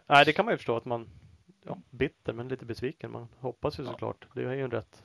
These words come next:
Speaker 1: nice
Speaker 2: Ja.
Speaker 1: styrning.
Speaker 2: Precis, men jag tror, jag tror att han är nöjd med sitt byte på, till, till sin K T M från Karlströms K T M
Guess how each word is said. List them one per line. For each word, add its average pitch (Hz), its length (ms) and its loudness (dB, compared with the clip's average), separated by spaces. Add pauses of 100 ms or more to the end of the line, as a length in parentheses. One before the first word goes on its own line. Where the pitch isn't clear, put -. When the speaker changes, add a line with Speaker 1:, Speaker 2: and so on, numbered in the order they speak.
(140)
Speaker 1:
nice 123 400 -8
Speaker 2:
Ja. - 60 0
Speaker 1:
styrning. 110 460 -2 (720)
Speaker 2:
Precis, 90 380 2
men 90 160 8
jag 104 280 4
tror, - 140 2
jag - 100 0
tror - 160 0
att - 60 -6
han 78 140 4
är 73 60 6
nöjd 98 240 4
med 92 180 -2
sitt - 140 -8
byte 101 460 2
på, 98 240 0
till, - 280 2 (120)
till - 200 -8
sin - 380 -2
K - 140 2
T - 120 6
M - 140 4
från - 300 -2 (640)
Karlströms - 680 6
K - 300 2
T - 100 8
M - 120 4